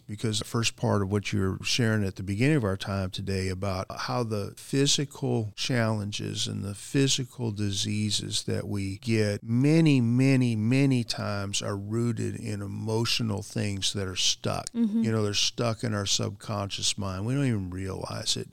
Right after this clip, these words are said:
Speaker 1: but it's affecting our body. And so, you know, God knows we live in a negative situation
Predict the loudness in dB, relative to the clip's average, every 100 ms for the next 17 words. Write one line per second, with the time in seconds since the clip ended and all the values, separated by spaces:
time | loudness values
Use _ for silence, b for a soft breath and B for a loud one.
0 | -4 -4 0 -2 -4 -4 -4 -4 -8 -6
1 | -8 -8 -6 -6 -6 -8 -10 -6 0 2
2 | 4 4 2 0 -2 0 0 2 4 4
3 | 4 2 2 4 4 2 0 0 -2 -2
4 | -4 -4 -2 -4 -6 -4 -2 0 -2 -4
5 | -8